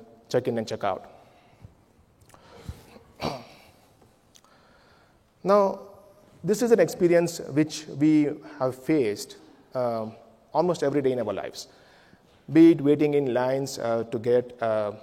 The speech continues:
through the security at, at an airport, or be it waiting in lines to actually, uh, uh, getting entry to an, uh, uh, to a happening party.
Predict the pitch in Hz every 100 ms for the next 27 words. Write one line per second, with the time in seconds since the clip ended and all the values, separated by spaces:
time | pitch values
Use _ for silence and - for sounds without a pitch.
0 | - - - 131 120 127 - 127 123 120
1 | 117 110 117 98 104 143 - - - -
2 | _ - - - 131 147 156 131 131 135
3 | 131 113 117 120 - 120 113 113 110 107
4 | 107 - 113 107 104 107 113 107 107 117
5 | 120 110 113 113 117 113 113 107 104 -
6 | _ _ _ - 107 101 98 - - 101
7 | 95 - 123 110 120 127 117 - 139 180
8 | 98